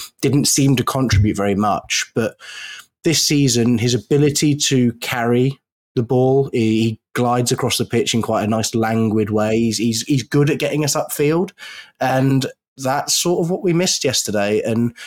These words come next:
as much as Harrison Reed has been a stalwart and fantastic for Fulham for so many years, and, and a lot of time has been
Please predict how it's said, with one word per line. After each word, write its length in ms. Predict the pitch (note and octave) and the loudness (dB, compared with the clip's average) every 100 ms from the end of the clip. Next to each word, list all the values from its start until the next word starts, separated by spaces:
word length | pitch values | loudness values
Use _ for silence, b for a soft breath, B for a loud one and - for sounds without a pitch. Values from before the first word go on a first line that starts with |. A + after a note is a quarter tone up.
| B B B - | B B B -8
as 160 | - C3 | -2 0
much 400 | C3+ D#3 - - | 2 0 -2 -4
as 100 | D3 | -2
Harrison 440 | D3 C3+ A#2+ B2+ | -2 -2 0 0
Reed 300 | B2 C3 A#2+ G2 | 2 2 2 0
has 140 | G2+ | -4
been 520 | - A2 G#2+ G#2 - - _ | -2 0 0 0 -2 -8 _
a 100 | A2+ | -4
stalwart 640 | G#2 - - C3 B2 G2+ - | -2 -2 0 0 2 0 -2
and 120 | F#2+ | -6
fantastic 760 | G2+ G#2 - A#2+ - - G#2 - | -4 -4 -4 -6 -6 -4 -6 -6
for 80 | |
Fulham 300 | G2 A2 G2+ | -6 -4 -2
for 80 | F#2+ | -2
so 440 | - - - C3 A#2+ | -4 -2 0 0 0
many 240 | A2+ A2 | 0 0
years, 540 | G#2+ G#2+ D2+ C#2 F#2 - | 0 0 -2 -2 -4 -2
and, 220 | G#2+ G2 A2 | -2 -2 -2
and 100 | G#2+ | -2
a 60 | |
lot 220 | A2 A#2 | 0 0
of 60 | A2 | -2
time 240 | G#2+ G2+ | -2 -2
has 120 | F#2 F2+ | -2 -4
been 340 | G2+ F#2 | -2 -2